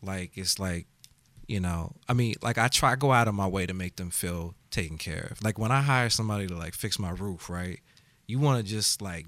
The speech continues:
you spend good money. They took care of my stuff. They, the leak is gone. You know what I'm saying? Like, I don't gotta worry about it. I want them to feel that way. Like, I, I think, and again, that's not how I would have responded, like, fifteen years ago.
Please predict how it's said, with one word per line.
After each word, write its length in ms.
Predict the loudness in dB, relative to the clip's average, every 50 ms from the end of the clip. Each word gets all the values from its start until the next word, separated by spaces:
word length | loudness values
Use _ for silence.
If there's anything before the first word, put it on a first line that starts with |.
| -12 -14 -12 -12
you 120 | -8 -4 -2
spend 260 | -2 -2 -4 -6 -6
good 200 | -4 -4 -2 -2
money. 380 | -2 -2 -2 -2 -2 -4 -6 -8 -12 _ _ _ _ _ _ _ -20
They 80 | -10 -2 0
took 180 | 0 0 0
care 220 | 0 -2 -2 -2 -2
of 80 | -2
my 100 | -4 -4
stuff. 420 | -2 -2 0 2 2 2 2 2 0
They, 160 | -2 -2 -2
the 140 | -2 -4 -2
leak 300 | 0 0 0 0 -2 -4
is 100 | -6 -4
gone. 540 | -4 -2 -2 0 0 0 0 0 -2 0
You 80 | 0 0
know 80 | 2 2
what 60 | 4
I'm 40 | 4
saying? 300 | 4 4 4 2 0 -2
Like, 120 | -2 -2
I 40 | -2
don't 160 | -2 -2 -2
gotta 160 | -2 -2 0
worry 280 | 0 0 2 2 2 2
about 280 | 2 2 2 2 2 2
it. 140 | 0 -4 -6 -10 -18 -20 -20 -20 -20 -20 _ _
I 100 | -2 2
want 380 | 4 4 6 4 4 2 0 -2
them 160 | -2 0 0
to 60 | 0
feel 420 | -2 -2 -2 -2 -2 -2 -4 -6 -8 _ _ _
that 180 | 0 2 2 2
way. 280 | 0 -2 -4 -6 -8 -12 _ _ _
Like, 140 | 0 2 2
I, 180 | 2 2 2
I 40 | 2
think, 360 | 4 4 4 4 4 0 -4 -2 0
and 100 | 0 0
again, 360 | 2 2 2 2 2 2 2
that's 180 | 0 0 2
not 120 | 2 2 2
how 220 | 2 2 2 2
I 40 | 2
would 100 | 2 0
have 120 | 0 0
responded, 540 | 0 0 2 2 4 4 4 4 2 0 -2
like, 220 | -4 -4 -6 -6 -10 -14 -18 -6
fifteen 380 | -2 -2 -2 0 -2 -2 -2 0
years 240 | 0 0 -2 -2 -4
ago. 160 | -6 -8